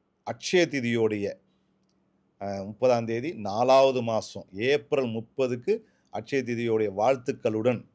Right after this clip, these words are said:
நம்ம காமாட்சி ஆலயத்துல அக்னிருத்ரன் சுவாமிகளாகிய நான் இந்த முடிச்ச, குபேர முடிச்ச முப்பதாம் தேதி மார்ச் முப்பதுக்கு எல்லாருக்கும் இலவசமா தரோம். நேர்ல வர எல்லாரும் வாங்கிக்கலாம். ஒரு குடும்பத்துக்கு ஒண்ணு வழங்கப்படும்.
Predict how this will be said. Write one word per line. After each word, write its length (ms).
நம்ம 300
காமாட்சி 480
ஆலயத்துல 760
அக்னிருத்ரன் 640
சுவாமிகளாகிய 520
நான் 520
இந்த 300
முடிச்ச, 460
குபேர 300
முடிச்ச 420
முப்பதாம் 560
தேதி 320
மார்ச் 500
முப்பதுக்கு 680
எல்லாருக்கும் 640
இலவசமா 500
தரோம். 280
நேர்ல 280
வர 140
எல்லாரும் 280
வாங்கிக்கலாம். 480
ஒரு 240
குடும்பத்துக்கு 560
ஒண்ணு 40
வழங்கப்படும். 680